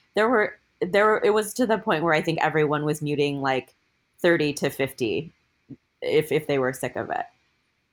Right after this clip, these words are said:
I pointed out that thirty to fifty totals to eighty, and thirty to fifty is a really weird and arbitrary number, right? Like, I think we could all agree on that fact.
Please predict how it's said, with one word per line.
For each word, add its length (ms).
I 280
pointed 440
out 380
that 400
thirty 340
to 160
fifty 800
totals 540
to 320
eighty, 500
and 180
thirty 220
to 60
fifty 280
is 80
a 40
really 220
weird 380
and 80
arbitrary 460
number, 360
right? 240
Like, 160
I 20
think 140
we 80
could 140
all 340
agree 240
on 100
that 200
fact. 420